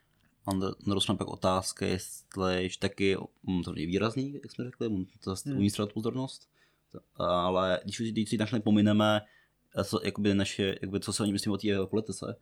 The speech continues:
Speaker 2: Hmm.
Speaker 1: otázka je, jestli by ne-, třeba nebyl lepším lídrem Rakušan, protože zatímco s tím Bartoše vlastně stáhne hodně kontroverze taky, kvůli, že jo, do čeho to procento,
Speaker 2: Je-, jako
Speaker 1: tak z
Speaker 2: to
Speaker 1: Ra-,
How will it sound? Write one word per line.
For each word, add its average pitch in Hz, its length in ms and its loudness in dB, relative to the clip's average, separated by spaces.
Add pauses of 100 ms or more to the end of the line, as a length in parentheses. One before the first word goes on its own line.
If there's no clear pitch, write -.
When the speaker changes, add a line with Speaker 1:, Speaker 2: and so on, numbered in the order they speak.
(320)
Speaker 2:
Hmm. - 20 -2
Speaker 1:
otázka 101 260 0
je, - 20 0
jestli 101 140 -2
by 104 40 4
ne-, 101 80 2
třeba 107 180 -2
nebyl 104 260 4
lepším 104 500 2
lídrem 98 640 2
Rakušan, 98 500 -6
protože 92 500 -6
zatímco 98 500 0 (340)
s - 120 -18
tím 107 160 4
Bartoše 101 360 2
vlastně 104 680 0
stáhne 101 480 2
hodně 107 720 2 (680)
kontroverze 92 460 2
taky, 120 420 -4 (220)
kvůli, 87 360 -6 (120)
že 98 120 -4
jo, 87 120 -2 (400)
do 95 80 -2
čeho 107 140 2
to 101 60 2
procento, 98 380 -2
Speaker 2:
Je-, 113 140 -4
jako 131 300 0
Speaker 1:
tak 104 140 4
z 98 40 -2
Speaker 2:
to 113 60 4
Speaker 1:
Ra-, 107 120 2